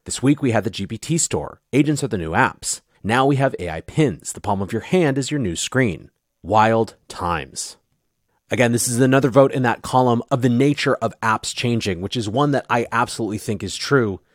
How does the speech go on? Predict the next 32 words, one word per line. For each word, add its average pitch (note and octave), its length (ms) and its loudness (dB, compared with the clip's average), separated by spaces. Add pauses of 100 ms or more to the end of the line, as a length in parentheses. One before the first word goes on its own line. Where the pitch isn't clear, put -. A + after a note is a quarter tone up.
even C#3 240 2
if B2+ 100 -2
the B2 80 -8
Humane A2 360 -2
pin D#3 420 0
ain't G#2+ 180 -2
it, C3 280 -2
ultimately. - 640 -6 (400)
The D3 100 6
last E3+ 300 8
point G2 260 2
that A2 80 2
I A2 80 2
saw A2+ 180 0
many A2 260 0
people G2 240 -6
making D#2+ 560 -8
is C3 140 -2
that C3 140 2
this F#3 160 6
type D#3+ 200 2
of F#2+ 160 -6
big B2+ 200 0
swing C3 320 -2
and F#2 140 -6
moonshot C3 500 2 (100)
is F3+ 220 8
something C#3+ 240 4
we G2 80 0
should F2+ 160 -6
be F#2 80 -8
celebrating. G2 720 0